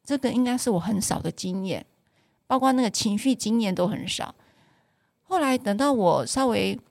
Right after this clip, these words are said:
稳定一点之后呢，我就看几部片子，看《我的出走日记》。哇，你知道那个《出走日记》简直疗愈了我 <laughs> 那时候所有的 crazy。<laughs> 因为那个《出走日记》是一个很厌世，但是如此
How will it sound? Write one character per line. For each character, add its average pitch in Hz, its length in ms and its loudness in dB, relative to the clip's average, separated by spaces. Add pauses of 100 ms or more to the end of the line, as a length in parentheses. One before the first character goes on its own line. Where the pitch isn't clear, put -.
(220)
稳 208 220 -2
定 277 240 2
一 - 20 -2
点 175 180 -4
之 220 140 -4
后 190 200 0
呢， - 140 -4
我 196 120 -4
就 208 100 -2
看 190 480 -4 (400)
几 190 160 -8
部 226 140 -4
片 214 320 0
子， - 240 -10
看 202 340 -2
《我 185 100 -2
的 180 140 -2
出 202 220 -6
走 - 180 -4
日 170 160 -8
记》。 - 360 -12 (840)
哇， 214 120 -6
你 202 120 0
知 208 80 -2
道 240 100 0
那 254 140 4
个 208 280 0
《出 254 200 -2
走 190 140 2
日 220 140 0
记》 202 120 -4
简 - 260 -8
直 196 160 -8
疗 180 240 -2
愈 214 80 -6
了 180 100 -2
我 160 160 -6 (100)
<laughs> 185 100 -10
那 240 100 2
时 - 200 -6
候 214 140 2
所 190 240 0
有 175 120 0
的 160 80 -2
crazy。 170 680 -2 (300)
<laughs> 104 300 -20
因 247 100 4
为 233 120 6
那 233 120 0
个 196 160 4
《出 233 180 0
走 180 200 0
日 190 160 -4
记》 180 180 -6
是 185 100 -8
一 175 60 -6
个 180 80 -4
很 - 240 -10
厌 156 240 -8
世， - 320 -8 (160)
但 226 160 2
是 214 140 -2
如 165 200 -6
此 - 220 -6